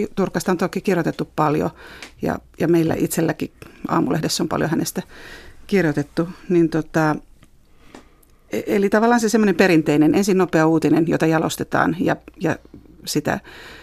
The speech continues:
ikään kuin rikastetaan sekä kuvilla että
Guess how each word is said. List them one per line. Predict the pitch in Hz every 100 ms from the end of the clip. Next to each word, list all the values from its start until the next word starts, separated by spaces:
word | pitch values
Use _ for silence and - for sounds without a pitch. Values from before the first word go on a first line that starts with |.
| - -
ikään | 156 160
kuin | 170
rikastetaan | 170 170 156 156 - - - - - - - - - -
sekä | - - 151
kuvilla | 147 160 - -
että | 170 -